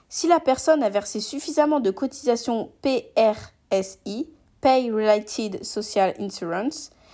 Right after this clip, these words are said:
c'est-à-dire ce que vous avez cotisé à l'assurance sociale en travaillant, au cours de votre vie professionnelle,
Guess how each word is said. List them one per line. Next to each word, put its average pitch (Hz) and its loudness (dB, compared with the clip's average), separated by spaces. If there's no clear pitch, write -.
c'est-à-dire 247 2
ce 220 -4
que 208 -8
vous 190 -2
avez 185 2
cotisé 247 -2
à 226 6
l'assurance 208 -2
sociale 214 0
en 285 2
travaillant, 185 -2
au 247 0
cours 233 0
de 208 -2
votre 180 -2
vie 175 -10
professionnelle, 180 -8